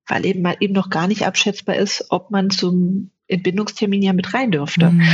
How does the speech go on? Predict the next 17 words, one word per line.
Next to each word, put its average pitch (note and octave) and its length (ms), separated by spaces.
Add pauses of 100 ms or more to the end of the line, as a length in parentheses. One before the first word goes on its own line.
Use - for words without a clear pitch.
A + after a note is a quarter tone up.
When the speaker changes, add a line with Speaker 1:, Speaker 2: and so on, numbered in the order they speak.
(280)
Speaker 1:
Und F3+ 260
sie, G3+ 540
äh, F3 340
ist - 260
halt, E3+ 420
ähm, D#3+ 560
hat F#3+ 180
schon F3 120
zwei E3 220
Hausgeburten F#3 600
gemacht, G#3+ 440
das - 160
wäre D#3 120
jetzt D#3 240
die E3+ 60
dritte. A#3+ 440 (960)
Und D3+ 580